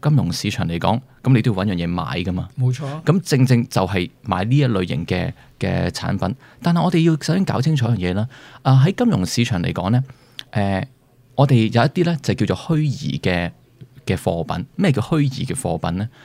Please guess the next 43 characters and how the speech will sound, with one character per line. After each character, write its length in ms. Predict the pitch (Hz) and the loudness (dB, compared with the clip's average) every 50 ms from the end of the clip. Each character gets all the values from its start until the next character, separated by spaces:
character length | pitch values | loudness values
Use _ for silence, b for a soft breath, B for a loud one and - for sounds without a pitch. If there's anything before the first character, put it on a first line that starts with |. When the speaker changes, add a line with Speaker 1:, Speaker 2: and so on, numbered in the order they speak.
| B B B B | B B B B
Speaker 1:
其 80 | 107 | 0
實 60 | 104 | 0
頭 140 | - 107 92 | 2 0 0
先 160 | 107 165 160 | 2 2 2
講 200 | 135 110 117 131 | 2 2 2 2
嘅 0 | |
證 320 | 131 - 113 92 95 92 85 | 0 0 -2 -2 0 -2 -2
券 180 | 92 90 87 | -2 -2 -2
就 100 | 85 95 | -2 -2
係 100 | 90 90 | -2 -2
一 20 | 101 | -2
種 140 | - - - | -2 -4 -6
虛 200 | - - 131 120 | 2 2 2 2
擬 200 | 110 95 80 69 | 2 0 -2 -4
嘅 80 | - 92 | -4 -4
貨 240 | - - 85 85 | -4 -6 -8 -6
品。 220 | - - 85 90 - - _ _ B B B B B B | -6 -8 -8 -8 -10 -14 _ _ B B B B B B
你 120 | 185 202 | 0 2
買 140 | 175 170 175 | 2 2 2
入 40 | 143 | 2
咗 120 | - - 147 | 2 0 0
一 20 | |
張 180 | - 175 175 170 | 2 0 -2 0
股 180 | - - 92 104 | -2 -2 -2 -2
票， 200 | - 107 92 - - _ _ _ - - - _ _ _ _ _ B B B B B B | 0 -2 -4 -4 -6 _ _ _ -20 -20 -20 _ _ _ _ _ B B B B B B
你 200 | B 127 123 139 156 | B 4 4 6 4
會 120 | 156 156 | 4 4
唔 100 | 131 104 | 4 4
會 80 | 110 123 | 2 0
揸 340 | - - - 165 160 170 165 | -2 -2 -2 -2 0 0 0
住 140 | 135 - 104 | 0 0 -2
咗 220 | 95 85 95 117 135 | 0 0 0 2 2
一 40 | 113 | 0
樣 120 | 90 85 | 0 -2
實 200 | - - - - - | -6 -4 -4 -6 -4
物 120 | 113 104 - - | -4 -6 -4 -4
喺 140 | 95 92 101 | -4 -4 -4
手 240 | - - 87 85 92 | -4 -4 -4 -4 -4
呢？ 120 | 104 104 - - | -4 -6 -8 -8
其 100 | - - | -10 -8
實 140 | - - - _ _ _ _ _ _ _ _ _ - | -8 -8 -12 _ _ _ _ _ _ _ _ _ -8
係 100 | - 92 | -6 -4
冇 280 | 87 87 90 85 82 | -2 -2 -2 -2 -2